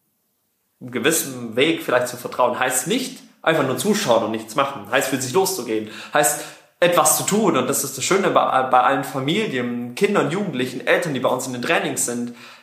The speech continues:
Sie schauen zu, aber sie machen auch etwas. Und sie fangen an, diesen Weg zu gehen mit dem Vertrauen, wir schaffen das. Und das ist dieser gewaltige Unterschied. Schon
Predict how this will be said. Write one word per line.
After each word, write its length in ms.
Sie 180
schauen 300
zu, 420
aber 140
sie 100
machen 260
auch 80
etwas. 460
Und 140
sie 100
fangen 220
an, 320
diesen 560
Weg 360
zu 160
gehen 320
mit 160
dem 120
Vertrauen, 720
wir 100
schaffen 320
das. 340
Und 120
das 200
ist 200
dieser 240
gewaltige 460
Unterschied. 460
Schon 200